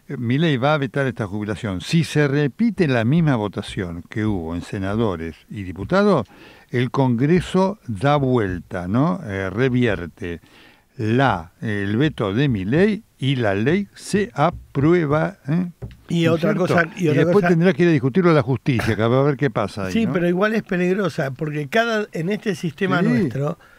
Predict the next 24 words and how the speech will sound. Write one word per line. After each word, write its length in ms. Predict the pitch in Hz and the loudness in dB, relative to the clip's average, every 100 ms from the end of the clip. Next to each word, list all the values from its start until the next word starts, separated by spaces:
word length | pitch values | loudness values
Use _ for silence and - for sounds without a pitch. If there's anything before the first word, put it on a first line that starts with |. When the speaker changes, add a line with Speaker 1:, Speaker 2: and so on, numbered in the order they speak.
| - - _ | -20 -20 _
Speaker 2:
cada 320 | - 226 220 202 | 2 4 4 4
derrota, 600 | 190 190 190 170 160 147 | 2 2 2 0 -2 -6
Speaker 1:
Sí. 40 | - | -4
Speaker 2:
por 180 | 156 156 | -4 -2
mínima 480 | 214 220 214 175 | -2 0 0 -2
que 120 | 151 143 | -4 -2
sea 260 | 202 190 | 0 2
del 160 | 160 151 | 2 0
gobierno, 460 | 151 160 196 196 | 0 0 0 -2
es 120 | 160 196 | -6 -4
una 200 | 107 104 | -2 0
Speaker 1:
Sí. 60 | |
Speaker 2:
derrota. 600 | - - 101 - 123 - _ _ _ _ _ - - - | 0 0 0 -2 -8 -10 _ _ _ _ _ -20 -20 -4
Y 80 | 180 | 2
vos 180 | 208 214 | 4 4
viste, 200 | 220 156 | 2 0
Speaker 1:
Totalmente. 400 | 117 87 - 175 | -2 -10 -4 -2
Speaker 2:
eh, 60 | |
viste 280 | 175 208 208 | 0 0 0
que 160 | 185 165 | 0 0
cuando, 380 | 185 175 170 165 175 | -2 0 0 0 -2
eh, 140 | 165 160 180 - | -4 -4 -6 -2
huelen 440 | 190 208 202 170 | 0 2 2 0
sangre 680 | - 196 208 214 202 143 | 0 2 2 2 2 0